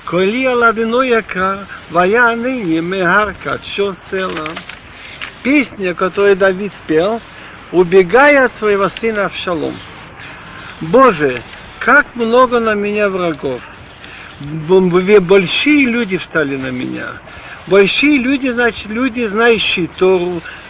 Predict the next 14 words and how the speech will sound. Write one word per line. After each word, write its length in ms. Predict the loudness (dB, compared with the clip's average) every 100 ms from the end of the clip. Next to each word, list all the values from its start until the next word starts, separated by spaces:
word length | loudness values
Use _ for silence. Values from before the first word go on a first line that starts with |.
| -8
люди 460 | -4 0 0 2 2
мудрые, 800 | 4 2 2 0 2 2 0
люди 360 | 0 0 0 0
богатые, 880 | 4 4 6 4 4 2 -4 2 2
имеющие 580 | 4 4 4 2 -2 0
вес. 340 | 4 4 2 -4 -20 -18 -16 -6
В 60 |
своё 380 | 4 6 8 6
время 380 | 4 2 2 2
Шаул 480 | 2 4 4 2 0
был 240 | 2 2
против 420 | 4 0 0 -4
него, 480 | -4 -4 -4 -6 -6 -10 -14 -16 -14
Доэг, 640 | 2 6 8 8 8 4